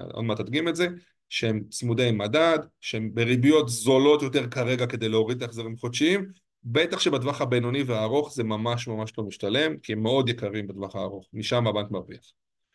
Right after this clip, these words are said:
ולכן השאלה הקריטית ביותר שעולה לנו פה, ואנחנו תכף נדון בה,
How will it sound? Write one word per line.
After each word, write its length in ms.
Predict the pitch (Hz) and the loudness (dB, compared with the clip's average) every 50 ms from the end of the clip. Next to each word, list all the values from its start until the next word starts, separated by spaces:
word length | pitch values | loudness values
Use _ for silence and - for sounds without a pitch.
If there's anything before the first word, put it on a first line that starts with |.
| _ _ _ _ _ _ - | _ _ _ _ _ _ -2
ולכן 340 | 127 131 151 151 233 240 269 | 0 2 2 2 2 2 4
השאלה 500 | 254 220 - - 170 151 156 175 196 208 | 4 4 4 6 6 6 6 6 6 4
הקריטית 680 | 202 196 - 135 - - 175 185 214 214 - 226 214 208 | 4 2 0 -4 -2 0 0 0 0 -2 -2 -6 -8 -4
ביותר 640 | 156 147 143 135 131 127 127 147 135 135 131 117 117 | 0 2 2 2 2 0 0 2 2 2 2 0 -2
שעולה 520 | 120 - - 113 113 117 120 131 135 143 | -4 -4 -4 -2 -2 0 2 2 2 2
לנו 340 | 143 143 147 147 151 147 147 | 2 -2 -4 -4 -6 -6 -4
פה, 440 | 147 151 151 156 160 160 - - - 139 123 117 113 | -4 -2 0 0 0 -2 -2 -6 -10 -12 -12 -8 -4
ואנחנו 840 | 113 110 110 110 110 110 107 107 110 110 113 - 110 107 107 104 - | 0 2 2 4 4 2 0 0 -4 -6 -8 -6 -6 -4 -4 -4 -4
תכף 260 | - 127 120 120 117 | -4 -4 -4 -4 -6
נדון 340 | 107 101 117 135 143 143 151 | -4 -2 0 -2 0 0 0
בה, 120 | 165 170 | 0 0